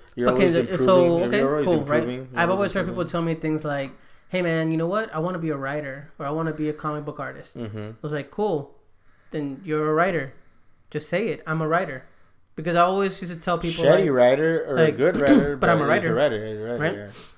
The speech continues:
Speaker 2: Or, "I'm an artist," or because I, hey, I'm an artist.
Speaker 1: Yeah.
Speaker 2: I'm drawing, I'm trying to put it out there, and I'm an artist. I don't wanna say, "I wanna become an artist." I am an artist, right?
Speaker 1: Mm-hmm.
Speaker 2: So that's a little different than, for example, in your case,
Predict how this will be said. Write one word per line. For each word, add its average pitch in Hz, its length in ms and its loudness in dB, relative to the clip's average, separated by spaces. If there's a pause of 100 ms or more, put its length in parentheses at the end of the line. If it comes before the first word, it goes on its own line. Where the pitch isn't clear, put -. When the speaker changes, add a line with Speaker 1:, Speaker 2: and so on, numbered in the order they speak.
Speaker 2:
Or, 175 80 4
"I'm 165 100 4
an 151 80 4
artist," 170 560 4
or 160 80 -8
because 156 300 -6
I, 143 160 -6
hey, 180 180 -4
I'm 151 180 -6
an 160 80 -2
artist. 120 400 -4
Speaker 1:
Yeah. - 60 -14
Speaker 2:
I'm 147 180 -6
drawing, 175 640 -4 (520)
I'm 160 100 -8
trying 151 220 -2
to 147 80 -2
put 160 140 2
it 139 60 2
out 139 240 0
there, 190 180 0
and 175 200 -2
I'm 139 120 -4
an 143 100 -2
artist. 240 420 -4 (500)
I 170 60 0
don't 170 100 2
wanna 165 160 2
say, 165 180 -2
"I 147 80 0
wanna 151 280 -4
become 156 540 -4
an 160 80 -2
artist." 131 380 -6 (180)
I 156 80 -4
am 208 160 2
an 151 80 0
artist, - 380 -8 (680)
right? 151 240 -10 (380)
Speaker 1:
Mm-hmm. 104 320 -10 (100)
Speaker 2:
So 151 380 0
that's 175 200 0
a - 20 4
little 214 200 4
different 175 460 -2
than, 147 380 -4
for 156 120 -6
example, 151 340 -4
in 139 80 -4
your 170 140 0
case, 143 420 -6